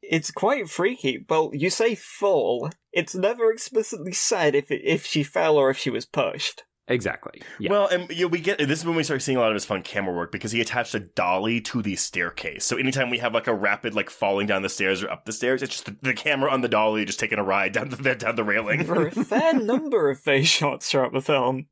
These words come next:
Speaker 3: Mm-hmm.
Speaker 2: Yeah. <laughs>
Speaker 1: Because it's cool as fuck.
Speaker 2: It looks great,
Speaker 3: Yeah.
Speaker 2: right? It's
Speaker 1: Yeah.
Speaker 2: way more exciting than just watching someone take a tumble.
Speaker 1: <laughs> It's exceptionally
Speaker 3: Very much so.
Speaker 1: hard. It's
Speaker 3: Mm-hmm.
Speaker 1: supposed to, "Whoops, I fell."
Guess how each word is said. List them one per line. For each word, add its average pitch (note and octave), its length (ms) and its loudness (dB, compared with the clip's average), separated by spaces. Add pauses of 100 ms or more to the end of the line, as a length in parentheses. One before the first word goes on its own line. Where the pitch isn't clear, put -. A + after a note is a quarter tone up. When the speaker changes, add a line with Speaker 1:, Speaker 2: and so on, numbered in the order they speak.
Speaker 3:
Mm-hmm. B2 420 2
Speaker 2:
Yeah. E3 340 2 (760)
<laughs> C3+ 120 0
Speaker 1:
Because C#3+ 220 -4
it's - 240 -4
cool G#3 300 2
as F3+ 120 -6
fuck. - 480 -4 (640)
Speaker 2:
It D3+ 140 0
looks E3+ 320 0
great, B2+ 640 -2
Speaker 3:
Yeah. F2+ 80 2
Speaker 2:
right? G#2+ 220 2 (380)
It's - 180 0
Speaker 1:
Yeah. C#4+ 200 -4
Speaker 2:
way D3 200 4
more F#3+ 180 4
exciting D3 380 2
than A#2 140 2
just A2 180 -2
watching G#2+ 320 2
someone G2 260 0
take F#2 200 -2
a F2+ 40 -4
tumble. A2 480 -4
Speaker 1:
<laughs> - 40 -6
It's - 140 0
exceptionally E3+ 580 -2
Speaker 3:
Very F#2 120 2
much E3+ 220 -4
so. E3 40 2
Speaker 1:
hard. G3 340 -2 (460)
It's F3+ 40 -8
Speaker 3:
Mm-hmm. F3 140 -8
Speaker 1:
supposed E3 260 -4
to, D#3+ 140 0
"Whoops, - 400 -2
I G3+ 180 2
fell." C#3+ 520 2